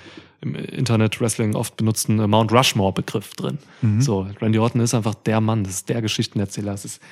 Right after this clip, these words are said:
Speaker 1: das ist der Typ mit dem, mit dem Wrestling, das mir am meisten liegt. So, ich
Speaker 2: Mhm.
Speaker 1: mag seine Art zu wresteln. Einfach seine, seine Tempi-Wechsel und so, sein ganzes, wie er sich trägt und so. Randy Orton ist so gut, Alter. Und dass
Speaker 2: Voll.
Speaker 1: der wiederkommen darf,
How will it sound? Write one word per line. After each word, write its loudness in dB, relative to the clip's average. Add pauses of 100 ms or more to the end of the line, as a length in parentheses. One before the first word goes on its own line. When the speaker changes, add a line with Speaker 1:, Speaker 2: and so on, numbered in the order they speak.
(1000)
Speaker 1:
das -8
ist 2
der 4
Typ 0
mit -2
dem, 4 (380)
mit -2
dem 8
Wrestling, 6
das 0
mir 4
am 0
meisten 2
liegt. 0
So, -4
ich -2
Speaker 2:
Mhm. 0
Speaker 1:
mag 2
seine 0
Art -2
zu 2
wresteln. -2 (280)
Einfach -10
seine, -2
seine -6
Tempi-Wechsel -2
und -2
so, -2
sein 2
ganzes, 0 (600)
wie 4
er 6
sich -2
trägt 2
und -6
so. -2
Randy 2
Orton -2
ist -8
so -12
gut, -10 (100)
Alter. -14 (100)
Und -12
dass -8
Speaker 2:
Voll. -6
Speaker 1:
der 0
wiederkommen -2
darf, -6